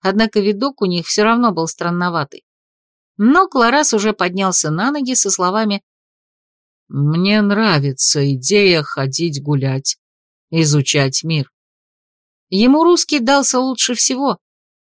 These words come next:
а на землю он хотел попасть уже давно. «Ладно, идите, только ненадолго», вдруг согласился папа.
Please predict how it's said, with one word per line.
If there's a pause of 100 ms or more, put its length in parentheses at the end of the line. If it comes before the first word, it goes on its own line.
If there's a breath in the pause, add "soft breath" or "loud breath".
а
на
землю
он
хотел
попасть
уже
давно. (1200)
«Ладно,
идите,
только
ненадолго», (600)
вдруг
согласился
папа.